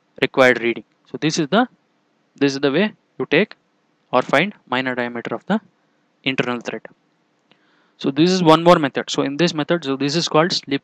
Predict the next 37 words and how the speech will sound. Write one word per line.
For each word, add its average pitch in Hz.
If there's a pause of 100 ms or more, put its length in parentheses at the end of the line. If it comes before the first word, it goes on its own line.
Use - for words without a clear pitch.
gauge 156
and 147
roller 123
method. -
So 120
we 131
are 131
using 147
a 143
combination 147
of 175 (260)
slip -
gauge 156
and 156 (180)
rollers, 135
two 139
rollers. 135 (920)
So -
in 135
this 196
method, 156
precision 196
rollers 160
are 139
inserted 139
inside 151
the 156
thread 131 (240)
and 165 (200)
proper 143
slip -
gauges 139
are 127
inserted 139
between 127
the 156
rollers. 113